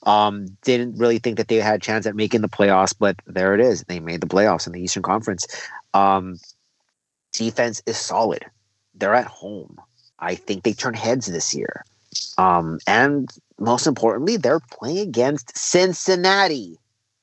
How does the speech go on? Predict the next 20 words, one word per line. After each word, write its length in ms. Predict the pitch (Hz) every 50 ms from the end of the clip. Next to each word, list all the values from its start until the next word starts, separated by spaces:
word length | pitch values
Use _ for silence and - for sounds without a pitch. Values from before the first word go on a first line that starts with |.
| _ _ _ _ _ _ _ _ _ _ _ _ _ _ _ _ _ _ _ _ _ _ _ _ _ _ _ -
I'm 200 | 131 131 151 151
taking, 340 | - - 190 175 185 185
this 160 | 156 160 151 -
was 120 | 190 175
a 60 | 190
no-brainer 500 | 185 190 202 190 165 277 233 202 190 165
for 120 | 135 156 139
me. 240 | 135 127 123 120 - _ _ _ _ -
I'm 180 | - - 165 151
taking 460 | - - 170 175 165 - 190 185 170
Nashville, 580 | 151 147 147 143 - - - 131 131 131 139 - -
and 120 | 127 135
I 200 | - 131 139 143
too 320 | 135 - - - 208 170 147 -
am 140 | 107 110
locking 400 | 101 104 101 92 - - 85 82
this 280 | 82 82 76 - - -
with 100 | 92 85
a 60 | 90
five. 440 | - - 87 - - - - -